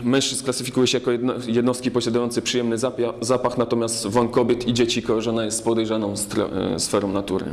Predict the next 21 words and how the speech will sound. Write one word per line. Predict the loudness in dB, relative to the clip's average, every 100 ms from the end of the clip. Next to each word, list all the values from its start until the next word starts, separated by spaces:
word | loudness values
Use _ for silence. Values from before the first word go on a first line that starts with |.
| -10 -16 -20 -20 -18 -16 -16 -16 -16 -4
Lucien | 2 2 2 0
Febvre, | 2 0 0 -6 -10 -4
jeden | 2 4 4
z | 2
założycieli | 2 2 0 -2 0
szkoły | 0 0 0
Annales, | 2 0 -2
w | -2
pracy | -2 0 -2
poświęconej | -2 -2 -2 -2 -2
problemom | -2 0 0 0
niewiary | 0 2 0
w | -2
szesnastym | -4 -2 -2 -2 -2 2
wieku, | 2 2
podejmuje | 2 4 4 2
kwestię | -2 -4 -2 -2
percepcji | -2 0 0 0
ludzi | 0 0
tamtej | 0 0 0
epoki. | 0 -2 -4 -8